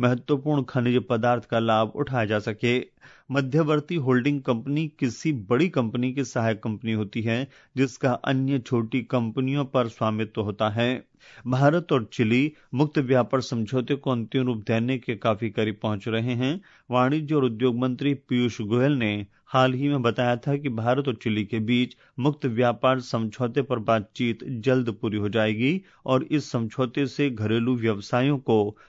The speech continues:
महत्वपूर्ण खनिज पदार्थ प्राप्त होंगे। चिली में लिथियम, तांबा, रेनियम, मोलिब्डेनम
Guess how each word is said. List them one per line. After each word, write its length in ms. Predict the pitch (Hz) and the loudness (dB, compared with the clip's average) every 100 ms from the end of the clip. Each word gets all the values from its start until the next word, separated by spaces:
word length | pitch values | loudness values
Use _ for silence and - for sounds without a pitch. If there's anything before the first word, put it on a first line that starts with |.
| - | -4
महत्वपूर्ण 640 | 123 127 127 139 139 147 120 | 0 2 2 -2 0 -2 -2
खनिज 380 | - 127 143 135 117 | -4 0 0 0 -2
पदार्थ 340 | 110 113 104 | 0 0 -2
प्राप्त 340 | - 107 - | -2 -4 -2
होंगे। 400 | 113 110 120 127 - _ _ _ _ _ - - _ | -2 0 0 -2 -6 _ _ _ _ _ -20 -20 _
चिली 280 | 151 151 185 | 2 2 2
में 220 | 147 165 | 2 0
लिथियम, 640 | 135 110 139 - 151 151 | 0 2 0 0 0 0
तांबा, 500 | 135 131 120 123 139 | 2 2 2 0 0
रेनियम, 580 | 135 107 113 123 131 143 | 0 0 0 0 0 0
मोलिब्डेनम 880 | 143 120 110 113 110 127 123 131 | 0 -2 -2 -2 -4 -2 -2 -4